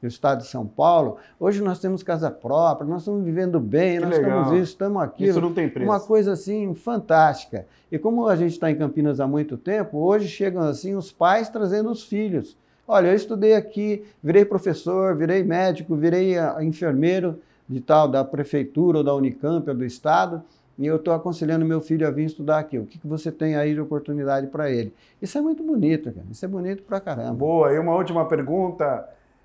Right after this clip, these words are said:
Speaker 2: é, que, que as pessoas questionam também, nesse período de estudo, é bom ou não é bom você ter os seus momentos de lazer, vai jogar uma bola, enfim, vai ao cinema, vai no
Speaker 1: Ah,
Speaker 2: barzinho?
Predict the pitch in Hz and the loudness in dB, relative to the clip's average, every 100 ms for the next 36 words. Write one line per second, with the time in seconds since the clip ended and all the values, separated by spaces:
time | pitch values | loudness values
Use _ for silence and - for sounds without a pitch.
0 | - 131 135 139 135 135 139 135 127 135 | -6 -2 0 2 0 -2 -6 -8 -4 -4
1 | 175 135 143 135 143 135 151 147 139 135 | -4 -6 -6 -6 -6 -6 -4 -4 -4 -4
2 | 135 151 175 175 147 165 160 - 147 151 | -4 -4 -4 -4 -4 -6 -8 -8 -6 -4
3 | 151 143 131 135 135 135 - 190 208 160 | -6 -6 -8 -6 -6 -6 -6 -4 -2 -2
4 | 131 - - _ _ _ _ _ 147 160 | -4 -4 -20 _ _ _ _ _ 0 2
5 | 151 170 185 208 226 - - _ _ - | 6 6 6 4 -2 -8 -20 _ _ -4
6 | 165 180 180 175 170 147 156 165 170 151 | 0 2 2 2 2 4 4 4 2 0
7 | 156 165 160 156 143 147 135 143 147 139 | -4 -4 -4 -6 -6 -6 -6 -6 -4 -6
8 | 135 139 123 135 160 165 156 147 127 147 | -4 -4 -4 -4 -2 0 0 0 -4 -6
9 | 147 131 135 135 127 120 139 160 160 156 | -6 -6 -6 -6 -6 -4 -2 0 0 -2
10 | 147 139 127 123 123 135 135 135 123 120 | -4 -4 -4 -8 -10 -10 -8 -8 -6 -8
11 | 120 143 135 135 135 156 170 160 147 135 | -6 -8 -8 -8 -6 -6 -6 -6 -8 -8
12 | 143 120 117 127 139 135 107 170 160 131 | -6 -4 0 2 4 4 2 -4 -8 -10